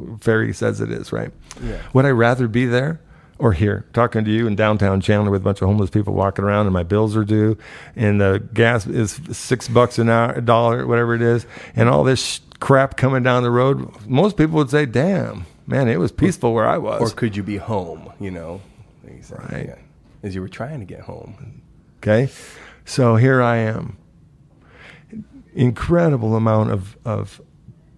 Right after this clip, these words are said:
Speaker 1: twisted thought that goes into that. This twisted thought, because what it caused me to do is to recalculate and be clear on what's important and what's not.
Speaker 2: Mm-hmm.
Speaker 1: Recalculate clearly.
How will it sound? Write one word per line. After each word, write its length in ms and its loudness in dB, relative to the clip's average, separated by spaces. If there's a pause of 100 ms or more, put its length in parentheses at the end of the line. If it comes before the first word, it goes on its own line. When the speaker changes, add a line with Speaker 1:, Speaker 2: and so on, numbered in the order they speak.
(120)
Speaker 1:
twisted 540 0
thought 400 -6
that 240 -2
goes 240 -2
into 260 -2
that. 300 -12 (560)
This 180 -2
twisted 420 -2
thought, 320 -6 (560)
because 640 0 (420)
what 380 0 (160)
it 200 -4
caused 420 -2
me 220 2
to 200 -8
do 360 0 (420)
is 160 -4
to 160 -2
recalculate 1400 -4 (1200)
and 120 2
be 120 0
clear 640 -4 (180)
on 180 -4
what's 180 -2
important 420 -2
and 100 0
what's 180 -4
not. 320 -10 (320)
Speaker 2:
Mm-hmm. 360 -12
Speaker 1:
Recalculate 640 0
clearly. 400 0